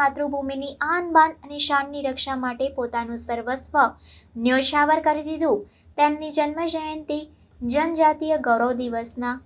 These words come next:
પાવન અવસરે તેમને મારું કોટી કોટી નમન. તેમણે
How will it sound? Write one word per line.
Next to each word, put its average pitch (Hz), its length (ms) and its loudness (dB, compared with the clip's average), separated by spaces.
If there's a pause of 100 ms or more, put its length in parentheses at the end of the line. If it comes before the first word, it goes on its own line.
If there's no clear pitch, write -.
(200)
પાવન 285 340 6 (180)
અવસરે 269 440 0 (260)
તેમને 233 320 -4 (140)
મારું 247 320 0 (200)
કોટી 302 360 2
કોટી 320 320 2
નમન. 208 340 -2 (220)
તેમણે 220 320 -2